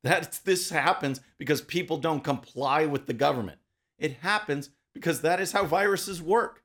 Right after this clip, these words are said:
They rise and fall and mutate. And we can't let that be a reason for government to step in and push science aside ever again. And next, a quick update on the devastation in Maui.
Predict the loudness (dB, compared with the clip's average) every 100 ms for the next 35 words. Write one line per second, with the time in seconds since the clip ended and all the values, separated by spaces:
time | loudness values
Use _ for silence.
0 | _ _ -2 -2 0 2 4 4 2 -6
1 | -4 0 2 2 0 0 0 -2 -6 -10
2 | _ _ _ -4 -4 -4 -2 -2 2 0
3 | 0 2 2 2 0 2 0 -2 -4 -6
4 | 2 2 2 -2 -6 _ -12 -8 -8 0
5 | 0 2 2 2 0 -4 _ -8 -6 -6
6 | _ 0 0 -2 0 0 0 -4 -6 2
7 | 4 4 2 -4 _ 0 0 4 2 4
8 | 2 0 -6 _ _ _ _ _ _ -4
9 | 0 2 2 -2 -20 _ -20 -2 0 4
10 | 2 2 2 2 0 2 2 2 -2 0
11 | -2 -2 -4 0 2 2 -2